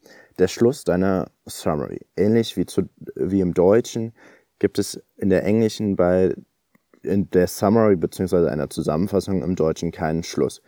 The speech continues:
Das heißt, für dich als Verfasser deiner Zusammenfassung bist du nach dem Hauptteil fertig mit Schreiben.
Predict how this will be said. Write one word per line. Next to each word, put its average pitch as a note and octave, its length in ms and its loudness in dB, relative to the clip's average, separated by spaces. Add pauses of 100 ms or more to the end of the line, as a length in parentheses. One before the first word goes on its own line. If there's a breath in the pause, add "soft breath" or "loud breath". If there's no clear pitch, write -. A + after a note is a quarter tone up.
(340 soft breath)
Das - 220 -8
heißt, F#2 420 -2
für F2 120 -2
dich - 260 -2
als D#2 260 -2
Verfasser F2+ 840 -2 (120)
deiner D2+ 320 -2
Zusammenfassung E2 840 -6 (440 soft breath)
bist G2 200 -2
du G2 60 2
nach F2+ 220 2
dem F2 220 0
Hauptteil E2+ 480 -2
fertig - 480 -4
mit G#2 180 -4
Schreiben. - 800 -8